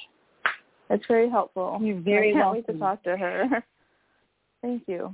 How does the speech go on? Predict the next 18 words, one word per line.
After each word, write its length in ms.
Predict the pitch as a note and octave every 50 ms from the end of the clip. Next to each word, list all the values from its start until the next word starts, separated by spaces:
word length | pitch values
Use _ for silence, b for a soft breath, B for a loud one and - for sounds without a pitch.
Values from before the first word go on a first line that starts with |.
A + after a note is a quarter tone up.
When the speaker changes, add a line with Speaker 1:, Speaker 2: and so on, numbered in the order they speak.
| F#3+ B3+
Speaker 2:
Uh, 160 | B3 A#3 G#3+ G3+ G#3+
well, 220 | C4 C4 B3+ B3
good 260 | B3+ - D4+ D#4+ D#4
luck 260 | C#4 B3+ A3+ G#3 -
with 140 | A3 G#3+ G3 - - -
everything. 720 | G#3 G3 F#3 G3+ G3 F#3 - - G#3+ G3 F#3+ F#3 F#3 F#3+ - -
And 180 | G#3+ G3 G3+ G3+
remember, 720 | G#3+ G#3+ G#3+ G#3+ A3 A3+ A3+ A3 A3+ G#3+ G3 F3+ E3+ E3+ - -
Speaker 1:
Thank 200 | D#4+ D4+ C#4+ -
you. 160 | - F3+ F3 F3 F3+ -
Speaker 2:
Palo 520 | A3+ A3 A3 G#3+ G#3+ G#3+ G#3+ A3 A3 G#3 - - - -
Santo 580 | G3 G3 F#3 - - - F#3 F3 E3 E3+ E3+ E3 _ -
wood. 340 | D#3+ F3 E3+ E3 E3 - E3+ - _ _ _ _ _ _ _ _ _ _ -
It 120 | G#3 G3
does 160 | G#3+ G3 G3 - -
wonders. 280 | G3 F3+ E3+ - -
Speaker 1:
Palo 280 | G3+ G3+ G3+ G3 G3+ G3+ _
Santo. 480 | G3 F#3 F#3+ G3 - F3+ F3 - F#3+